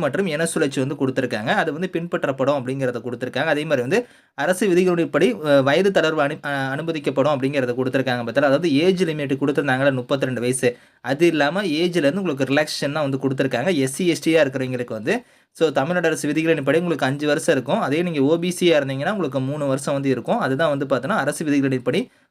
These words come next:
வயது தளர்வு வந்து அளிக்கப்படும் அப்படிங்கிறத கொடுத்துருக்காங்க. அதுக்கப்புறம் வந்து பாருங்க நேர்முக தேர்வு நடத்தப்பட்டு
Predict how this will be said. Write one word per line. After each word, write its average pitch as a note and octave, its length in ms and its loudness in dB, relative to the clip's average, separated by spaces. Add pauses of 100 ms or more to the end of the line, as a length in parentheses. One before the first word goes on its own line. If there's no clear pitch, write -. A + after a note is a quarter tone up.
(120)
வயது F#3+ 280 4
தளர்வு D#3 260 0
வந்து E3+ 140 0
அளிக்கப்படும் C#3 460 0
அப்படிங்கிறத B2+ 460 -2
கொடுத்துருக்காங்க. B2+ 480 -2 (460)
அதுக்கப்புறம் E3+ 400 0
வந்து E3+ 180 -4
பாருங்க F3 200 2 (120)
நேர்முக G#3 380 2 (120)
தேர்வு D#3+ 200 4 (100)
நடத்தப்பட்டு D3 520 0